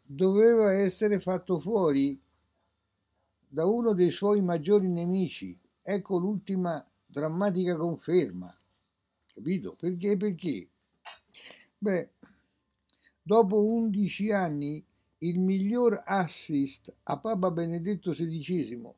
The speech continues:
No, non devi scrivere Papa Benedetto sedicesimo, devi scrivere a Papa Emerito Benedetto sedicesimo. Beh,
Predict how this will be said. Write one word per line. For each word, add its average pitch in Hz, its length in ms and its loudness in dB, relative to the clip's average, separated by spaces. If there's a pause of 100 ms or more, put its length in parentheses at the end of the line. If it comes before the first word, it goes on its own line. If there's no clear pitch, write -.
No, 156 340 -6 (300)
non 127 240 -6
devi 151 300 0
scrivere 123 500 -6
Papa 117 320 -10
Benedetto 120 640 -8
sedicesimo, 110 920 -8 (540)
devi 120 240 -8
scrivere 151 400 -2
a 120 80 -6
Papa 233 400 0
Emerito 117 600 -4
Benedetto 110 580 -8
sedicesimo. - 840 -14
Beh, 147 200 -10